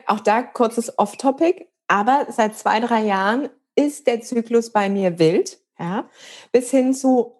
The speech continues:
gar nicht, also so wild dann auch. Und es ist wirklich von allen Seiten jetzt bestätigt, ne, Frau Husan, Sie befinden sich in den Wechseljahre.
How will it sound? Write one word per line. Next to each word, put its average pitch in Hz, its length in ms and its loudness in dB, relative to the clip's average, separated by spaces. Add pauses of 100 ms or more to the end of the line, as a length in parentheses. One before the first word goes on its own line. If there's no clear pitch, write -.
(120)
gar 147 240 0
nicht, 370 480 -2
also 190 220 0
so 190 240 2
wild 196 300 0
dann 170 160 0
auch. 180 380 -2 (580)
Und 226 120 4
es 262 120 0
ist 269 260 -2
wirklich 269 480 2
von 226 180 0
allen 220 320 0
Seiten 202 400 0
jetzt 190 240 -4
bestätigt, 185 840 -2
ne, 277 180 0
Frau 202 220 0
Husan, 233 320 2
Sie 202 80 -4
befinden 220 480 2
sich 202 300 -6
in 185 80 -2
den 165 80 -2
Wechseljahre. 160 800 -4